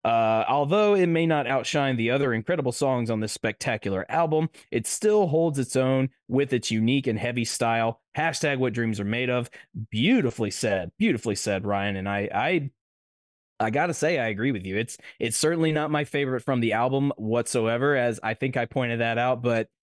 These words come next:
all of the elements just sort of, uh, came together in the right way for me. Um, but, you know, as, as some of you will know, uh, I was, uh,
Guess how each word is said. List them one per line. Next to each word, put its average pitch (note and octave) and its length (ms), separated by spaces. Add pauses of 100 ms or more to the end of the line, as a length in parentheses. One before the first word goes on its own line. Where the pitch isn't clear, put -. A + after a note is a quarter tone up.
(840)
all D#3+ 480
of D#3 80
the C#3+ 140
elements D3+ 440
just C3 200
sort D3 180
of, C3+ 160
uh, C#3 380 (160)
came D3+ 240
together C3 420
in A2+ 220
the A2 80
right A#2 200
way A2+ 280
for - 180
me. B2+ 280 (300)
Um, G#2+ 360
but, G#2 240
you G#2 140
know, G2+ 80
as, G#2+ 300
as G#2+ 300
some A#2 200
of A2+ 100
you A2 140
will A2 100
know, F3 400
uh, A#2+ 480
I B2+ 140
was, A#2 340
uh, G#2+ 180